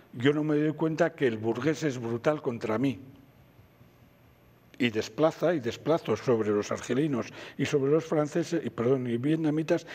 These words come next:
desplazo toda la violencia. Yo creo que estoy al margen cuando me están machacando. Cuando veo en el espejo del argelino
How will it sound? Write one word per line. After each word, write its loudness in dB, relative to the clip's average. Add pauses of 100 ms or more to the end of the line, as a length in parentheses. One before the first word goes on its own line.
(120)
desplazo -2
toda 2
la 0
violencia. -2
Yo 2
creo 2 (320)
que 0
estoy 0
al 0
margen -4
cuando -2
me -4
están 0
machacando. -4 (280)
Cuando 2
veo 4
en 0
el 2
espejo 2
del 4
argelino 0